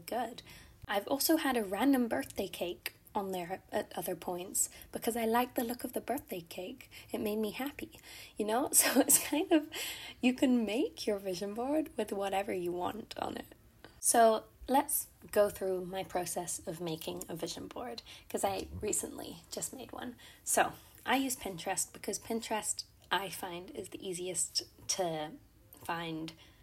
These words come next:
fun, vibey photos that kind of, when you look up money, for example, it comes <laughs> up with photos that actually feel a bit nicer than when you look up on Google and find a clip art, clip art photo of money,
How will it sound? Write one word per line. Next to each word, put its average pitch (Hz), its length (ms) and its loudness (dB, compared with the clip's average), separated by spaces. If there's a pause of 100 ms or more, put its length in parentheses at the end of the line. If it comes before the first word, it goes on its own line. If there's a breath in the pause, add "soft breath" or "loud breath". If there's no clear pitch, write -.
(280 loud breath)
fun, 170 380 0
vibey 165 380 -2
photos 165 560 -4
that - 160 -10
kind 185 300 -8
of, 180 220 -10
when 196 220 -2
you 202 80 -4
look 202 280 -2
up - 240 2
money, - 680 -6
for - 160 -4
example, - 760 -4 (400 loud breath)
it - 100 2
comes 202 360 0
<laughs> 220 160 0
up - 160 -6
with 190 240 2 (100)
photos 185 520 0
that - 180 -6
actually - 580 -2 (560 loud breath)
feel 220 300 4
a 226 80 4
bit 208 360 2
nicer 180 600 -2
than 190 200 -2
when 180 160 -4
you 180 80 0
look 180 260 -2
up 170 140 -6
on 180 200 -2
Google 180 480 2
and 190 140 -4
find 196 240 -6
a - 40 -6
clip - 320 -2
art, - 280 -2 (220)
clip - 260 0
art 170 180 4
photo 175 320 0
of 170 100 0
money, 175 440 -4